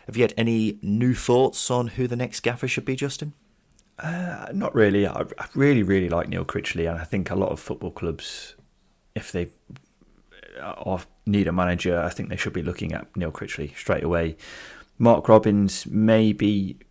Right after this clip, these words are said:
Speaker 2: tempted, given that the, the, the, the off-field issue is still ongoing with the takeover and whatnot with, with Coventry City. He may be tempted because obviously,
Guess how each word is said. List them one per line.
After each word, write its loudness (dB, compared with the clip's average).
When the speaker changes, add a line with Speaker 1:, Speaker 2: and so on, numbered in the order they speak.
Speaker 2:
tempted, -2
given 0
that -2
the, -2
the, -6
the, -2
the -2
off-field -2
issue -2
is -4
still -2
ongoing 0
with -6
the -6
takeover -4
and -4
whatnot -6
with, -6
with -6
Coventry -6
City. -6
He 0
may 4
be -2
tempted -4
because -10
obviously, -8